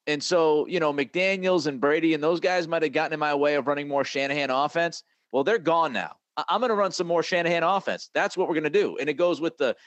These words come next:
the draft and what he did at the draft. And it goes with the coaching staff with Matt Patricia and Joe Judge. This is Belichick. I've said it. He's taking risks.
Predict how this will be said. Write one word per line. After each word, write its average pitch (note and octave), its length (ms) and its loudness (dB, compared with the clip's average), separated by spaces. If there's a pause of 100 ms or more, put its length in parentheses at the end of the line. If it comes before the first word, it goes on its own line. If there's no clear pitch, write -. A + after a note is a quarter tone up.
(160)
the B2+ 60 -2
draft D#3+ 640 -2
and C3+ 120 -2
what C3+ 120 2
he C3 100 -2
did C3 300 0
at B2 160 -2
the A#2 60 -4
draft. F3 520 -2
And A2+ 140 -10 (320)
it C#3+ 100 -2
goes D#3 240 2
with C3 100 0
the A#3 80 -2
coaching F3 460 -2
staff D#3+ 320 -2
with A2+ 140 -10
Matt B2 220 -2
Patricia - 460 -2
and C3 120 -6
Joe A#2 220 4
Judge. E3+ 460 0 (540)
This E3 220 -2
is F#3+ 160 -2
Belichick. F3+ 500 0
I've D#3 160 0
said F3+ 220 0
it. - 80 -8 (920)
He's D#3 200 -2
taking F#3+ 340 -2
risks. G3+ 500 -2